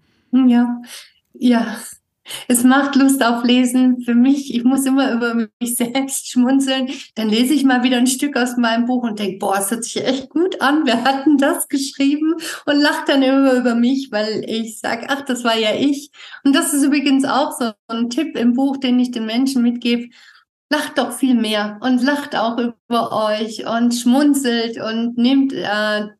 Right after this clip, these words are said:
das Leben, also du hast ja die Entscheidung, das Leben als schwer zu nehmen und als anstrengend,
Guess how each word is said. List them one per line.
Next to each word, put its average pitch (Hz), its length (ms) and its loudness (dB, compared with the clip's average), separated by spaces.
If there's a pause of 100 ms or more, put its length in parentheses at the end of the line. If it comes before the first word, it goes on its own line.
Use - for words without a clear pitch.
(200)
das 247 280 -4
Leben, 277 440 0
also 233 240 -4
du 247 80 -2
hast 269 140 -2
ja 277 60 -4
die 269 140 -4
Entscheidung, 254 540 -2
das 240 140 -2
Leben 240 220 0
als 220 200 -6
schwer 233 280 -6
zu 302 120 -4
nehmen 277 300 0
und 233 180 -2
als 214 200 -4
anstrengend, 247 800 0